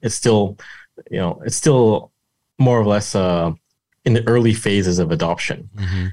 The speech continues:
Speaker 1: And I think that's normal 'cause you, you can't just overnight flip the switch and have, uh, a country of six million people using Bitcoin.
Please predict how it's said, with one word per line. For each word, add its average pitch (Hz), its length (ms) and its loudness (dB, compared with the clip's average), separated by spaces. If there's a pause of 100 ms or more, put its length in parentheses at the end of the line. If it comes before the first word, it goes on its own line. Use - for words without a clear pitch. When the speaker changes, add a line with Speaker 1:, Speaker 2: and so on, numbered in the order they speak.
(100)
Speaker 1:
And 110 140 0
I 110 80 2
think 139 160 2
that's 127 180 -2
normal 95 420 0
'cause - 360 -4
you, 98 220 -2
you 120 100 -2
can't 117 180 0
just 104 140 -2
overnight 98 420 0
flip - 180 -6
the 95 80 -4
switch - 300 -2
and 82 120 -2
have, 87 320 -4
uh, 76 260 -2
a 87 60 -4
country 98 320 -4
of 87 80 -4
six - 260 -6
million 95 280 2
people 92 320 -2
using 82 380 0
Bitcoin. - 400 -4